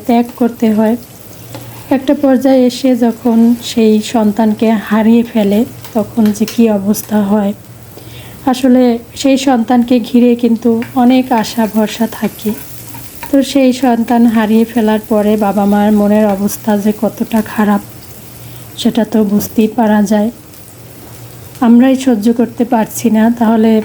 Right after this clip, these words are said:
বাবা মায়ের অবস্থা যে কী, সেটা তো একটু হলেও উপলব্ধি করতে পারছি।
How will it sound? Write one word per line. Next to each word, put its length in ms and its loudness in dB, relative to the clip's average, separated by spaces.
বাবা 360 2
মায়ের 300 4
অবস্থা 440 0
যে 160 0
কী, 420 2
সেটা 260 -2
তো 160 0
একটু 380 0
হলেও 260 4
উপলব্ধি 500 2
করতে 400 -2
পারছি। 580 0